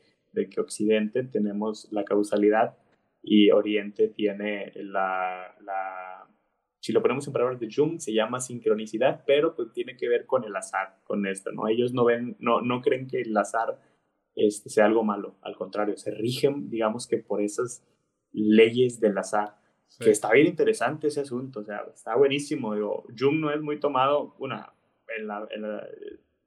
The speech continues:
Speaker 1: eh, como filósofo, como psicólogo, no lo toman muy en serio, porque sí se vuelve medio místico, o sea, el vato sí se vuelve medio místico para los ojos de Occidente,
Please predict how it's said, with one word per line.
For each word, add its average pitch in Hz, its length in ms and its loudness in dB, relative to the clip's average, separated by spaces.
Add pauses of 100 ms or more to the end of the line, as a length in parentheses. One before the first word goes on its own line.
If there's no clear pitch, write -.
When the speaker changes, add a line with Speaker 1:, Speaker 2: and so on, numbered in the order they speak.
(340)
Speaker 1:
eh, - 280 -2
como 110 300 2
filósofo, 135 840 0
como 110 280 -8
psicólogo, 139 880 2 (400)
no 110 160 2
lo 123 180 6
toman 123 400 -4
muy 120 340 -4
en 123 160 -8
serio, 123 520 2 (320)
porque 110 320 -2
sí 113 300 -12
se 113 180 2
vuelve 101 360 2
medio 101 300 -10
místico, 98 460 -4
o - 80 4
sea, 98 160 -2
el 98 100 -4
vato 98 240 -4
sí - 140 -12
se - 100 -6
vuelve 107 260 2
medio 101 240 -4
místico 123 640 -2
para 135 300 4
los 151 220 2
ojos 139 240 -8
de 135 80 -8
Occidente, 107 480 -10